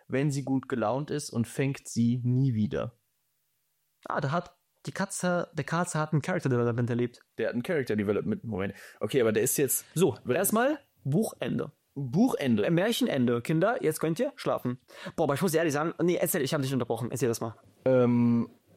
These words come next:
Speaker 1: das heißt aber, ich habe jetzt nicht ganz gecheckt, warum ist er jetzt zu einem Herrscher geworden? Inwiefern?
Speaker 2: Ich glaube, der wurde einfach, keine Ahnung, so promoviert. Also vielleicht nicht so Her-,
Speaker 1: Promoviert?
Speaker 2: also so Herrscher ist vielleicht so krasser, ich sehe einfach nur became a great lord. Wahrscheinlich einfach nur so ein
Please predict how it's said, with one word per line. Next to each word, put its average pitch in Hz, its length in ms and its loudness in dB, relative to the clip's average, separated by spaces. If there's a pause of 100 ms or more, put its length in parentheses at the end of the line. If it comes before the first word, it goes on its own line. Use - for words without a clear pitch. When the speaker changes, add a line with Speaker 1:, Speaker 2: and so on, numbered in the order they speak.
(460)
Speaker 1:
das 117 180 -2
heißt 131 320 0
aber, 139 560 2 (240)
ich 117 180 -4
habe 143 180 2
jetzt 117 160 0
nicht 113 120 -6
ganz 147 320 -4
gecheckt, 131 420 -4
warum 143 220 0
ist 139 120 -4
er 123 200 0
jetzt 165 240 -2
zu 139 80 0
einem 113 140 2
Herrscher 131 360 -2
geworden? 95 320 -2
Inwiefern? 98 340 -4
Speaker 2:
Ich 135 60 0
glaube, 127 200 2
der 123 100 2
wurde 127 140 2
einfach, 117 360 -2
keine 110 180 -4
Ahnung, 127 260 2
so 113 120 -2
promoviert. 117 560 2
Also 117 160 -2
vielleicht 151 200 -2
nicht 139 100 2
so 131 140 0
Her-, 120 120 -4
Speaker 1:
Promoviert? - 720 -10
Speaker 2:
also - 220 -2
so - 20 2 (220)
Herrscher 214 420 0
ist 185 100 -4
vielleicht 175 200 0
so 160 140 2 (140)
krasser, 156 500 -2
ich 139 100 -4
sehe 196 220 0
einfach 165 220 -2
nur 160 300 2 (120)
became 160 480 0
a 147 60 0
great 135 500 2
lord. 117 580 2 (180)
Wahrscheinlich 160 220 -2
einfach 156 140 -4
nur 143 80 0
so 143 140 0
ein 110 40 -2